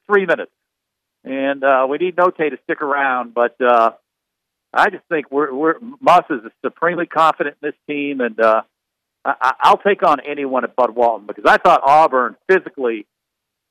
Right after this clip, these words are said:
looked as good as anyone in the country. I mean, Kessler is just a monster. He just disrupts the game, especially when you're not a real tall team.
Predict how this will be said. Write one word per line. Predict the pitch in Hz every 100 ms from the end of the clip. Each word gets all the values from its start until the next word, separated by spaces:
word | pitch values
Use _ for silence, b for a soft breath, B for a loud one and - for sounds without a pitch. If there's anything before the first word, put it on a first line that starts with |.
| -
looked | 165 151
as | 123
good | 165 143
as | 123
anyone | 143 135 123
in |
the | 113
country. | - 117 101 82 _ _ -
I | 113
mean, | 120 117 _ _ _ _ _ _ -
Kessler | 196 - 143
is | 120 139
just | -
a | 117
monster. | 104 107 127 123 _ - 78 _ _ _ -
He | 214
just | 160 _ -
disrupts | 175 - 120 143 -
the | 120
game, | 147 135 120
especially | - 254 220 214
when | 175
you're | 156
not | 156 151 -
a | 123 120 117 _ _ _
real | 135 170 - -
tall | 160 170
team. | 170 165 175 185